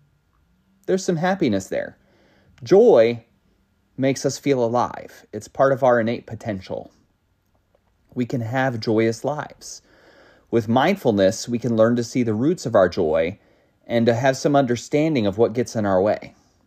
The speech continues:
It especially, I think, helps us know when something is not gonna make us happy. Do you ever chase after something and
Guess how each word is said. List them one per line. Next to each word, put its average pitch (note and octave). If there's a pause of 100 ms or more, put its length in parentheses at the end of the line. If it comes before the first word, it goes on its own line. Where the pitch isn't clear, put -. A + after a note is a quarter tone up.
(380)
It D3
especially, C#3 (180)
I A2+
think, A2
helps A#2+
us A#2 (1900)
know D3
when C3
something B2
is G2+
not G#2
gonna G2+
make F#2+
us E2+
happy. F#2
Do A2+
you C#3+
ever F3+
chase C3
after C#3
something C#3
and G2+